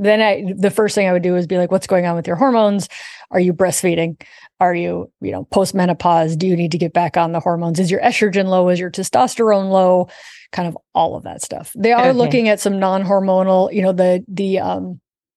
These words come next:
Speaker 1: F D A approved medication for hypoactive sexual desire disorder, which is Addyi or flibanserin, um, is non-hormonal, used for l-, low desire,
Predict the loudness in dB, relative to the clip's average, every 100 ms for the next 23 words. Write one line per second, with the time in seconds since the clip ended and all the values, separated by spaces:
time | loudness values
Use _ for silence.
0 | _ _ _ _ _ -4 -2 2 2 2
1 | 2 0 0 -2 -2 0 -2 0 -2 -4
2 | 0 0 2 0 2 0 -2 -4 -4 0
3 | 0 2 2 2 2 -2 0 0 0 -2
4 | -2 -4 -6 -2 0 0 0 0 0 -2
5 | -4 -4 -6 -2 -2 2 2 2 -2 -2
6 | -2 -2 -4 -12 -20 -20 -20 -8 0 2
7 | 2 0 -6 -12 _ 0 2 4 4 2
8 | 4 4 4 6 4 2 0 0 4 4
9 | 2 0 0 0 2 -2 2 2 2 0
10 | 0 2 0 -2